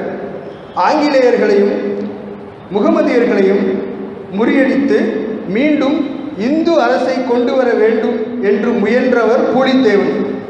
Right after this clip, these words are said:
இந்திய மண்ணில் ஆங்கிலேயர்களை முதல் முதலில் எதிர்த்து தன் உரிமைக்காக போராடிய வீரர் என்றும் அறியப்படுகிறார். அமெரிக்க விடுதலை போராட்டம்,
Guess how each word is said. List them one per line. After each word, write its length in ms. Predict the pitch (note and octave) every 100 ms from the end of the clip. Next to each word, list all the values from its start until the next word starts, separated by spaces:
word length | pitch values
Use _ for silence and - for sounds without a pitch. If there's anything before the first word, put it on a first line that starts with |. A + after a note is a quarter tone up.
| -
இந்திய 380 | G#3+ E4+ F4+ -
மண்ணில் 720 | A3+ A3 A3 C#4 - - -
ஆங்கிலேயர்களை 1160 | F3 A#3 D4 C#4+ B3+ A3+ G3+ G3+ G3+ B3+ G#3+ A3
முதல் 260 | F#3 G3 D4
முதலில் 500 | C4+ C4 B3 C4+ B3+
எதிர்த்து 540 | - - B3+ A#3+ - - - -
தன் 180 | A3+ A#3+
உரிமைக்காக 880 | G3+ A#3+ C#4+ D4 C#4 B3+ A#3+ C4 A3
போராடிய 380 | A#3+ B3 B3 A#3
வீரர் 400 | A#3 A#3+ B3 A#3
என்றும் 300 | A#3+ D#4+ C4
அறியப்படுகிறார். 680 | A3 A#3 A#3 G3 F#3 F3+ - - - - -
அமெரிக்க 540 | G3 C#4 D4+ D#4 D4
விடுதலை 300 | A#3+ A#3+ B3
போராட்டம், 800 | A#3+ G#3+ G#3 G#3 G#3+ G#3 G3+ -